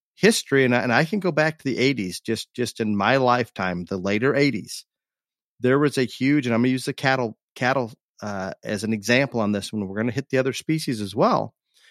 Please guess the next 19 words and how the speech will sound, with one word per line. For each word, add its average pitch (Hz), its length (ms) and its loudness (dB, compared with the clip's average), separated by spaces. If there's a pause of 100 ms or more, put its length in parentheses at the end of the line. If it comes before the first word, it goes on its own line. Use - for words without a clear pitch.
(200)
but 131 140 -2
there 185 120 6
was 254 140 0
a 165 60 0
huge 175 920 2 (520)
draw 135 520 6 (140)
towards 113 540 0
single 139 340 0
trait 131 280 -2
selecting 120 480 -2
for 101 140 -10
hip - 240 -2
height 92 220 -6 (100)
or 98 80 -12
frame 107 360 0
size, - 400 -10 (380)
bigger, 170 300 8
bigger, 151 320 6
bigger. 120 400 2